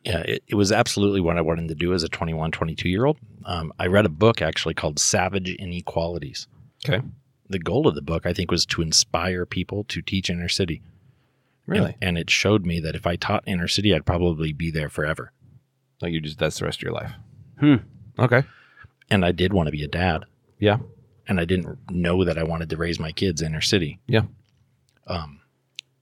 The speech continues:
Speaker 1: and then one of my good friends said, "Hey, my, uh, my friend, he's a P E teacher in Jakarta, Indonesia."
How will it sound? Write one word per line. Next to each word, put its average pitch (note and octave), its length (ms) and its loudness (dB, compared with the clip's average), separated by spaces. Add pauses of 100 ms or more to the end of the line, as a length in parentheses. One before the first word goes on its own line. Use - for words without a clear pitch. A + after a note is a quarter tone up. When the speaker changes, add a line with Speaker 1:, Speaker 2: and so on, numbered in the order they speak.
(240)
Speaker 1:
and F#2 120 0
then E2+ 240 -4 (240)
one F2+ 220 -2
of E2+ 60 -4
my E2+ 100 -4
good E2 200 -6
friends E2+ 300 -2
said, - 260 -4 (120)
"Hey, A2 200 4
my, F2+ 280 2
uh, D#2 260 0 (200)
my F2+ 140 0
friend, F2+ 340 -2 (380)
he's - 160 -6
a D2 180 -4 (100)
P - 120 -2
E E2+ 220 -4
teacher E2 380 -4
in D#2 100 -2
Jakarta, E2+ 520 -2
Indonesia." E2 640 0